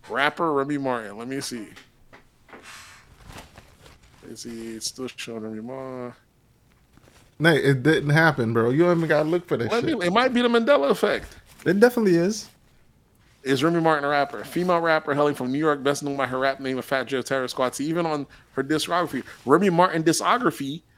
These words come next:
Speaker 1: on discography dot com, Remy Martin. That's what I'm telling you. I know
Speaker 3: I
Speaker 1: for
Speaker 3: don't
Speaker 1: sure I know the fuck I'm talking about.
Speaker 3: I
Speaker 1: Yes.
Speaker 3: don't, I don't believe it.
Speaker 1: I'm
Speaker 3: I
Speaker 1: gonna
Speaker 3: still don't
Speaker 1: send,
Speaker 3: believe it.
Speaker 1: <laughs> I'm sending it to y'all right now.
Speaker 3: I still don't believe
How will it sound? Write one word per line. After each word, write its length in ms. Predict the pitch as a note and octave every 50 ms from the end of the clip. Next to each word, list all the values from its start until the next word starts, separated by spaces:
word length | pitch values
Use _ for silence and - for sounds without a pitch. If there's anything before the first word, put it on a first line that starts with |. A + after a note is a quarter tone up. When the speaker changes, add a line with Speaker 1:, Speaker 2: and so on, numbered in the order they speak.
| _ -
Speaker 1:
on 120 | B2+ C3
discography 420 | D3 D#3+ - E3 E3 E3 D#3 D3+ D#3+
dot 140 | E3 D#3+ D#3+
com, 200 | E3+ E3 F#3+ - _ - _ -
Remy 220 | B2+ D3+ F#3 G#3+
Martin. 340 | A3 A#3 F4+ A#4 A4 - D#3
That's 160 | E3+ G#3 -
what 80 | - -
I'm 60 | C4
telling 240 | G#4+ - B4 B4 D4+
you. 120 | F#3+ D3
I 120 | D3 A3 D4+
know 120 | - A3+ -
Speaker 3:
I 20 | A2+ -
Speaker 1:
for 60 | G#3
Speaker 3:
don't 20 |
Speaker 1:
sure 140 | F#3+ G#3+ F#3
I 80 | F3 E3+
know 100 | E3 D#3+
the 100 | D3+ C#3+
fuck 220 | - - D#3 C#3+
I'm 120 | D3 C#3 C3
talking 260 | C#3+ C3 B2+ A#2+ B2+
about. 180 | C3 C#3 E3+ D#3
Speaker 3:
I 40 |
Speaker 1:
Yes. 340 | A#2+ - A2 A#2+ A#2 G2+ F#2+
Speaker 3:
don't, 100 | F#2+ F#2+
I 80 | A2+ A#2
don't 140 | A2 G3+ F#3+
believe 220 | G2 F#2+ F2 D#2+
it. 20 |
Speaker 1:
I'm 60 | E2 G#2
Speaker 3:
I 40 | D3+ -
Speaker 1:
gonna 100 | G3 F#3+
Speaker 3:
still 140 | - B3
don't 140 | C4 G2+ G2 -
Speaker 1:
send, 180 | - - -
Speaker 3:
believe 80 | - -
it. 60 | A4+
Speaker 1:
<laughs> 40 | -
I'm 40 | E3+
sending 300 | - - D#3+ D#3 D#3 D#3
it 40 | -
to 80 | D#3
y'all 180 | D3+ C#3+ C3+ C3
right 140 | C3+ C#3 C3
now. 140 | C3 B2+ A#2+
Speaker 3:
I 40 | B2
still 220 | B2+ - - B2 A2+
don't 120 | A2 G2
believe 120 | G2 C3+